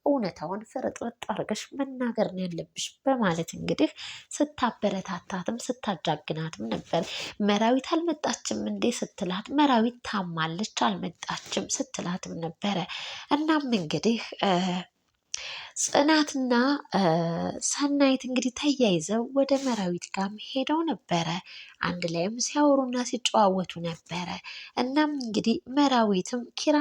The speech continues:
መጥቶ ነበር እኛ ቤት፣ የሰማሁት ነገር እውነት ነው ወይ?" በማለትም እንግዲህ እጅግ በጣም ተደስተው እንግዲህ ሲጨዋወቱም ነበረ።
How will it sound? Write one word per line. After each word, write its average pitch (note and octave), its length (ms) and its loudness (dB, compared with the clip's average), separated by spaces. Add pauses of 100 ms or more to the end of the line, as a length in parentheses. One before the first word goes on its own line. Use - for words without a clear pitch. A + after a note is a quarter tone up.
መጥቶ C4 360 4
ነበር G#3 360 0
እኛ E3 320 -2
ቤት፣ A3+ 220 4
የሰማሁት B3 600 2
ነገር G3 300 0
እውነት F#3+ 360 -2
ነው F3+ 220 -4
ወይ?" G3 200 0 (120)
በማለትም B3 680 6
እንግዲህ F3 400 2 (420)
እጅግ F4 380 0
በጣም A#3 380 2 (120)
ተደስተው F#3+ 760 0
እንግዲህ D#3+ 420 -2
ሲጨዋወቱም G3 1000 -2
ነበረ። F3 420 -4